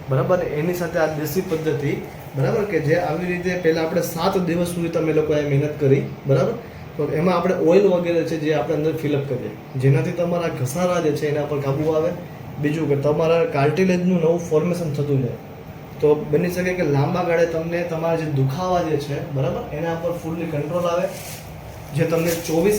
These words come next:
કલાક જે તમને પગમાં લવકારા લાગતા હોય એનાથી તમે બચી શકો. સપોઝ માની લો કે તમે ક્યાંય બેઠા છો ને તમને એવું લાગે કે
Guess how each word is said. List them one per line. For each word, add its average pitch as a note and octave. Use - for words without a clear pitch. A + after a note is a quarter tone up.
કલાક F#3+
જે F#3+
તમને F3+
પગમાં F3
લવકારા F3
લાગતા D3+
હોય D#3+
એનાથી F3+
તમે E3+
બચી D#3
શકો. C3
સપોઝ E3
માની F3+
લો F3+
કે E3+
તમે E3
ક્યાંય E3
બેઠા D#3+
છો D#3+
ને C#3+
તમને E3+
એવું F3+
લાગે F3
કે F3+